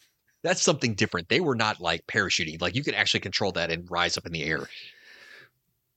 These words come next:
Airborne is dead. Airborne as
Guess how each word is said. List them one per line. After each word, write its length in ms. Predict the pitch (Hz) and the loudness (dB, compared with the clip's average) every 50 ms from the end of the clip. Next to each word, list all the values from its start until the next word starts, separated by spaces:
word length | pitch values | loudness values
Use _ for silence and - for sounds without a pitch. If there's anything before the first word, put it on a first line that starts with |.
| _ _ _ _ - - _ _ _ _ _ _ _ - | _ _ _ _ -20 -20 _ _ _ _ _ _ _ 0
Airborne 340 | 123 147 160 151 156 156 151 | 2 2 2 2 2 0 2
is 140 | 131 110 - | 0 0 0
dead. 300 | - - - - - - _ _ - | -2 -4 -4 -4 -8 -12 _ _ 0
Airborne 460 | 127 151 185 175 165 160 160 151 139 | 2 2 2 2 2 2 0 2 0
as 520 | 110 113 107 101 98 98 92 90 - - | 0 0 2 2 2 2 2 2 2 2